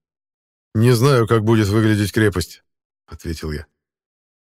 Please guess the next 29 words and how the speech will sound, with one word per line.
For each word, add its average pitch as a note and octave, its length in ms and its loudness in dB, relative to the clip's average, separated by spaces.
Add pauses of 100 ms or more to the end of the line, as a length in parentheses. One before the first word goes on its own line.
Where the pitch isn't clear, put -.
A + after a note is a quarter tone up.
(100)
Мы F2 120 -6
продолжали G2 600 -4
приближаться F2+ 520 -6
к - 60 -16
мосту, F2+ 540 -6
по E2 80 -16
которому F#2+ 480 -6
уже G2 160 -4
сплошным G2 520 -6
потоком F#2+ 460 -4
двигались F#2 380 -4
беженцы. F2+ 500 -6 (640)
"Борг, G2+ 440 2 (360)
всю - 220 -4
эту A#2+ 180 2
толпу B2+ 320 2
надо B2 240 2
задержать, A#2+ 480 2
пока B2 260 2
я A#2+ 80 2
буду A#2+ 220 2
создавать A#2+ 400 2
крепость. G#2+ 500 -2 (720)
Не A2 160 0
знаю, B2+ 320 2
как A2+ 180 0
долго A#2 240 2
это A2 160 -2
продлится. A2 540 -2